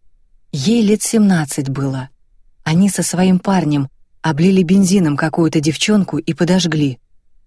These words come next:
Просто так». Мы с Вишняковым переглянулись. «Это давно было. Я тогда в восьмом классе учился». «Столько лет ее не видели, а, встретив в универмаге, сразу узнали?»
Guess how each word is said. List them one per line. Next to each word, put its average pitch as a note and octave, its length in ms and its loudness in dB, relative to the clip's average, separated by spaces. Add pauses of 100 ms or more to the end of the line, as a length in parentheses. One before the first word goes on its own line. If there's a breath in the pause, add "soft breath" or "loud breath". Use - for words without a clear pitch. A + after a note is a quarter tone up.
(140)
Просто E3 380 -2
так». C#3 380 -6 (880)
Мы D3+ 200 -4
с - 120 -6
Вишняковым D3+ 720 -4
переглянулись. D3 840 -2 (920)
«Это G#3+ 240 0
давно F#3 400 0
было. B2+ 380 -6 (640)
Я G3 180 0
тогда G#3 300 0
в F3+ 60 0
восьмом G3+ 360 0
классе F3+ 440 -2
учился». C3 720 -8 (1080)
«Столько F3+ 480 -4
лет F3 280 -2
ее D#3+ 220 2
не D#3 160 0
видели, F3 460 0 (420)
а, D#3 100 -2
встретив F3+ 500 -2
в D#3+ 40 0
универмаге, E3 600 0
сразу F3 420 -2
узнали?» F3+ 560 0